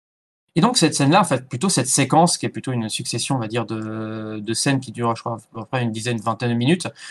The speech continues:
qui est le seul truc que je me suis fait deux fois du film parce que je la trouve absolument passionnant. Euh, elle est extrêmement intéressante parce qu'on voit beaucoup de choses quand on s'attarde sur la, l'attitude, par exemple, de la médium.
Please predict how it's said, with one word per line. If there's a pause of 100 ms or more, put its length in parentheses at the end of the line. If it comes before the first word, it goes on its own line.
(140)
qui
est
le
seul
truc
que
je
me
suis
fait
deux
fois
du
film
parce
que
je
la
trouve
absolument
passionnant. (680)
Euh, (100)
elle
est
extrêmement
intéressante
parce
qu'on
voit
beaucoup
de
choses
quand
on
s'attarde
sur
la,
l'attitude,
par
exemple,
de
la
médium.